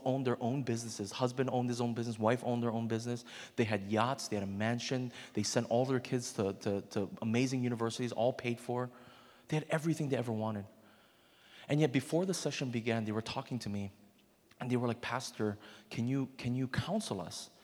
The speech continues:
And I was like, "I, I've only been ma-, I've been married for less than ten years. Like, I, I think you guys should teach me." But they were asking me to counsel them because the wife said it like, I, and I kid you not, this is literally what she said to me.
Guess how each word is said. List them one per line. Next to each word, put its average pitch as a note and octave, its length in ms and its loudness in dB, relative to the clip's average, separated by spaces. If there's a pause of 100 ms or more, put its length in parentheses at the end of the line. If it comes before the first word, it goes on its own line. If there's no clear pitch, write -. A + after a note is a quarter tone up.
(240)
And D3 80 -6
I F3 40 0
was E3+ 120 -4
like, A2+ 80 -6 (640)
"I, B2 140 -4 (120)
I've D#3+ 160 0
only C4+ 160 6
been C3+ 220 4
ma-, B2 60 0 (100)
I've E3+ 140 -2
been F#3 120 4
married E3 200 2
for C#3 100 0
less D3 180 -2
than A2+ 120 0
ten C#3 260 -2
years. C3 460 -2 (480)
Like, A#2+ 180 0
I, D3+ 180 0
I - 60 2
think E3+ 180 2
you D3+ 120 2
guys F3+ 180 2
should - 180 -4
teach - 300 -4
me." F3 160 2
But B2+ 160 -2
they D#3+ 100 6
were G#3 140 6
asking C#3 320 -2
me C#3+ 100 0
to C#3 60 2
counsel C3 400 -2
them C#3+ 240 2
because B2 460 2 (320)
the C3 80 6
wife D#3+ 320 4
said D3+ 200 4
it C3 80 4
like, A#2+ 180 2
I, A2+ 100 4
and C3 180 2
I B2 40 0
kid E3+ 220 2
you F3 80 2
not, B2+ 120 2
this C3+ 160 0
is C3 80 -4
literally E3+ 240 2
what D3+ 120 2
she C3 120 -2
said B2 220 -2
to G#2+ 40 -4
me. G2+ 160 -4